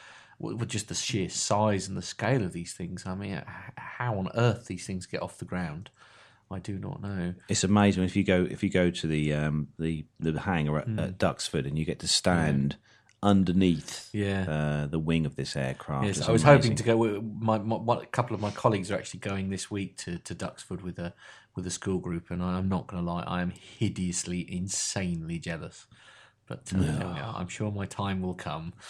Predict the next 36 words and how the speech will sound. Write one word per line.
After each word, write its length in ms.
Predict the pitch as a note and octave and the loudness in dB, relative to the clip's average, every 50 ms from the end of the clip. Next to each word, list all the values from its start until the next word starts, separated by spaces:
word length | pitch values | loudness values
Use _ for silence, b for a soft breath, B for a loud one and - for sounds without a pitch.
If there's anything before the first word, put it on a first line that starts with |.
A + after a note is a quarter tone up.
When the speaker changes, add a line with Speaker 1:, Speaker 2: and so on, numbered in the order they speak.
| B B B B B B B B | B B B B B B B B
Speaker 2:
I 80 | - - | -8 -4
Speaker 1:
again. 240 | - - - F#2 F2+ | 0 2 4 6 6
Speaker 2:
know. 180 | E2 D2+ D#2 | 6 6 6
We'll, 160 | - - B2 | 8 10 10
Speaker 1:
Yeah. 60 | A#2 A2 | 12 12
Speaker 2:
we'll 100 | B2+ B2 | 12 10
have 120 | A#2+ B2 | 10 8
to 100 | - G2+ | 6 6
go 160 | A2+ G#2+ G2+ | 8 8 8
there 120 | G2+ G2 F#2+ | 8 6 6
this 240 | G2+ G2+ - - | 4 4 2 2
year. 300 | G2 F#2+ D3 C#3+ C3 A#2+ | 6 6 8 8 8 8
Speaker 1:
Yeah, 120 | A2+ G#2+ G2+ | 6 6 4
yeah, 220 | G2+ G2 F#2+ F#2+ | 4 2 2 2
we'll 120 | F#2 F2+ F#2 | 2 2 2
Speaker 2:
Yeah. 60 | F#2 | 2
Speaker 1:
have 140 | F2+ - - | 0 -2 -6
to. 200 | - - F2+ F2+ F2+ B B B B B B B B B B B B - | -8 -6 -6 -6 -6 B B B B B B B B B B B B 4
Speaker 2:
Next 200 | C#3+ D#3+ - - | 4 6 6 8
story, 220 | - D3+ C#3 C3 | 10 12 12 12
they're 100 | C3 C3 | 12 12
moving 260 | B2+ C3 C3 B2 B2+ B2 | 12 10 10 10 10 10
on, 200 | B2 C3+ C#3+ C#3 | 10 8 6 8
Flight 300 | - A2+ A2 F2+ F#2+ G2+ | 8 8 10 10 8 6
Global 400 | G2+ G#2+ A2 A2 G#2+ F#2 G2+ G2 | 6 8 8 10 10 8 8 6
again, 380 | G2+ F#2+ G#2 G2+ G#2+ D3+ F3+ - - | 6 8 8 8 8 6 2 2 4
and 540 | A2 A2+ A2 A2 A2 A2 A2 A2 A2 A2 G#2+ | 6 6 8 8 6 6 6 6 6 4 6
Speaker 1:
Hmm. 40 | G2+ | 6
Speaker 2:
the, 400 | A2+ A2+ A2+ A2+ A2+ A2 G#2+ G#2 | 8 8 10 8 8 8 6 6
uh, 160 | G#2 G#2+ G2+ - - | 6 4 2 2 2
amphibious 680 | G#2+ A2+ A2 A2 - - - D3+ D3 D3+ D3 C#3 - - | 2 2 2 2 2 4 4 6 8 8 6 6 6 4
assault 480 | A#2+ - - C#3 A#2+ A#2 - - - - - - | 4 6 8 8 8 8 4 0 -8 -12 -6 -2
Surion 720 | - - - - D3 C#3 B2 A#2 G#2 F#2 F#2 F2+ F2+ F2 - F#2+ | 0 0 4 8 8 10 10 10 10 8 6 6 4 2 2 2
makes 400 | G2+ A2 A2+ G#2 - - - - | 6 6 6 6 4 0 -2 2
maiden 400 | G2+ A2 A#2 A2+ A2+ A2 A2+ A#2 | 4 6 8 8 8 8 8 6
flight. 460 | A2+ - - - E3 B2+ F#2 D2+ - | 4 2 2 4 6 6 6 4 2